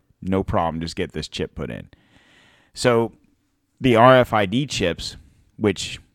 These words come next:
isn't, con-, call me crazy, call us conspiracy theorists, that's, look it up.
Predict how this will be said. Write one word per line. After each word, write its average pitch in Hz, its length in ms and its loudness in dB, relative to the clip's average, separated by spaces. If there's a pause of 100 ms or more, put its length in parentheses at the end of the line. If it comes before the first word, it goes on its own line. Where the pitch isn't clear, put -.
(240)
isn't, 113 640 0 (960)
con-, 104 380 -8 (480)
call 139 160 2
me 135 100 0
crazy, 113 580 -2 (140)
call 110 200 0
us 98 100 -4
conspiracy 101 540 -6
theorists, 82 360 -8 (140)
that's, 120 400 -2 (540)
look 107 380 2
it 92 80 2
up. - 280 0